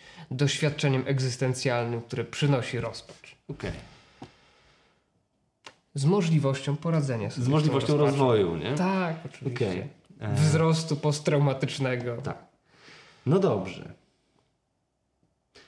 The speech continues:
Speaker 2: Dziękuję bardzo. Czy my ustaliliśmy, czy jest sens studiować psychologię? Chyba nie.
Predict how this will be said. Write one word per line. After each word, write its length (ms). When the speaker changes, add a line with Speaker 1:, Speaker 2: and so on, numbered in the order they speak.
Speaker 2:
Dziękuję 300
bardzo. 560
Czy 120
my 120
ustaliliśmy, 680
czy 140
jest 180
sens 180
studiować 360
psychologię? 580
Chyba 180
nie. 340